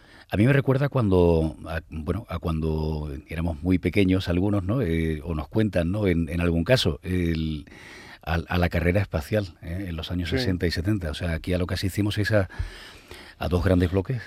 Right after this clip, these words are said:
Speaker 1: liderados por Estados Unidos y China en este caso, no por Estados Unidos y la Unión Soviética como en, en aquella, en, en aquella carrera espacial,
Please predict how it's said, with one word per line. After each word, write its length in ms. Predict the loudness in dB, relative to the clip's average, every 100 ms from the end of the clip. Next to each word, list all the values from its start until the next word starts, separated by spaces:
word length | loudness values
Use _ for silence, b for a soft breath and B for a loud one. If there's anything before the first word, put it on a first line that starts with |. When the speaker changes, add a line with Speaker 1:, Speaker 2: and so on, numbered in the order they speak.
| -8
Speaker 1:
liderados 360 | -4 0 0
por 140 | 0 0
Estados 280 | 0 -2 -2
Unidos 280 | -4 -4
y 60 | -6
China 260 | -4 -2 -2
en 80 |
este 180 | -4 -4
caso, 300 | -4 -4 -6 B B B B B -6
no 220 | 2 2
por 220 | 4 0 -2 -6
Estados 260 | -2 0
Unidos 240 | 2 2 2
y 40 |
la 80 | 2
Unión 160 | 2
Soviética 420 | 2 0 2 2 0
como 220 | 0 -2
en, 160 | -2
en 160 | -4 -4
aquella, 520 | -2 0 2 0 -2
en, 260 | -4 -6 -4
en 140 | -4
aquella 640 | -2 2 4 4 2 -2 -4
carrera 280 | -2 0 -2
espacial, 400 | -2 -2 -2